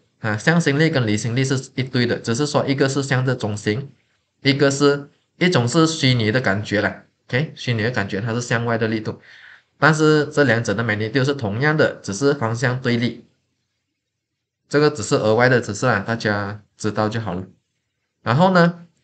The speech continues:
呃，重要的，你看啊，这个，绳子提供向心力，避免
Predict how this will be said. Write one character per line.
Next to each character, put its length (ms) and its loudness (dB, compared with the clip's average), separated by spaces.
呃， 260 2
重 240 2
要 120 4
的， 160 6
你 80 -2
看 180 0
啊， 140 2
这 100 -2
个， 280 -2
绳 360 4
子 240 6
提 280 2
供 360 2
向 260 2
心 220 -2
力， 100 2
避 240 0
免 340 -2